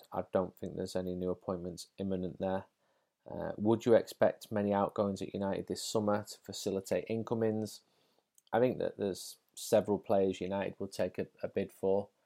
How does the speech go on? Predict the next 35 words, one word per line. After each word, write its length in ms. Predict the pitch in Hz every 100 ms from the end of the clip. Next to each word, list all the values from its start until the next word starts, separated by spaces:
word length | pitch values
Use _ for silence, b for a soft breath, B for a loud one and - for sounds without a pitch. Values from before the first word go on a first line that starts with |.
| _ _ _ _ -
uh, 220 | - - - _ -
and 240 | 90 87 - _ _ -
try 240 | - 101
and 80 | 98
actively 460 | - - 104 98 95
move 280 | 95 95
on. 220 | 113 113 110 _ _ _ _ -
The 220 | 95 90 95 _ _
same 320 | - 110 104
problems 520 | 104 107 98 98 92 -
face 600 | - 92 95 - - - _ -
the 60 |
club 320 | - - 101 - _ _ _ _ _ _ _ -
that, 200 | 90 - _ _ _ -
uh, 100 | 85 - _
have 160 | 107 -
been 100 | 92
the 80 | 95
hallmark 460 | 95 95 92 95
of 80 | 98
recent 360 | 92 95 104 76
years, 380 | 95 104 104 101
in 200 | 95 90
that 180 | 90 - _ _ _ _
they 100 | 101
earn 100 | 101
too 180 | 104 107
much 240 | 107 98 139
money. 300 | 147 143 - _ _ -
So 160 | - 95
United 480 | 95 101 98 98 95
have 180 | 90 -
got 80 | -
to 180 | 95 - _
offset 460 | 101 - - 90